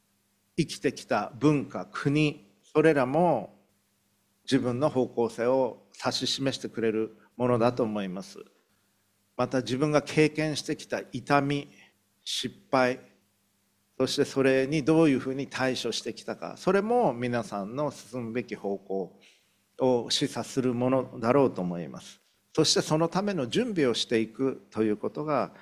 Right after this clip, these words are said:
あ、重要です。二番目、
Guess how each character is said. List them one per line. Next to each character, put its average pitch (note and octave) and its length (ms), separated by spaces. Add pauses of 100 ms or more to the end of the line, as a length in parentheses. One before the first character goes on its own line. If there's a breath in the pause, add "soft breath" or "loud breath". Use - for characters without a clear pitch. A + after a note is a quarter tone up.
(340 loud breath)
あ、 F2+ 320
重 A2+ 280
要 F#2+ 200
で - 140
す。 - 220 (1500)
二 C3 140
番 C3 260
目、 A#2 180